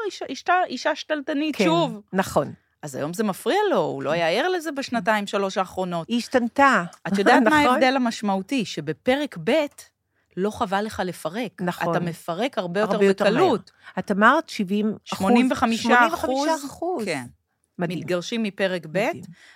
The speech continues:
Speaker 1: אבל הנתון היותר מדהים זה שזוגות שמתגרשים, למעלה משמונים אחוז התחתנו בשנית בתוך חמש שנים.
Speaker 2: וואו.
Speaker 1: זאת אומרת, יש בנו איזשהו רצון
Speaker 2: רצון
Speaker 1: אינהרנטי
Speaker 2: להיות ב-,
Speaker 1: לזוגיות,
Speaker 2: נכון.
Speaker 1: לביחדנס.
Speaker 2: אבל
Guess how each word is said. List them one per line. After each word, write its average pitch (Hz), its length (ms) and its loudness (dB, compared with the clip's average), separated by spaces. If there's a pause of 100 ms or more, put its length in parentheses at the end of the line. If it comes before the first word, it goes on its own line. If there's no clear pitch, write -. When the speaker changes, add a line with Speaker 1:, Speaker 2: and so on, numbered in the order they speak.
Speaker 1:
אבל 165 200 -6
הנתון 160 420 -6
היותר 311 260 -2 (200)
מדהים 202 280 -6
זה 165 140 -8
שזוגות 156 540 -6
שמתגרשים, 202 960 -6 (600)
למעלה 196 440 0 (140)
משמונים 247 600 -2
אחוז 339 560 -2 (520)
התחתנו 254 760 0
בשנית 277 540 -2
בתוך 220 320 -4
חמש 220 340 -2
שנים. 208 500 -2 (120)
Speaker 2:
וואו. 151 120 -14 (560)
Speaker 1:
זאת 170 240 -6
אומרת, 196 460 0
יש 220 200 -2
בנו 349 300 0
איזשהו 226 440 -4
רצון 233 380 0
Speaker 2:
רצון 226 140 2
Speaker 1:
אינהרנטי 285 240 6
Speaker 2:
להיות 370 140 4 (120)
ב-, - 40 4
Speaker 1:
לזוגיות, 185 600 0
Speaker 2:
נכון. - 260 -6 (640)
Speaker 1:
לביחדנס. 175 840 4
Speaker 2:
אבל 262 200 4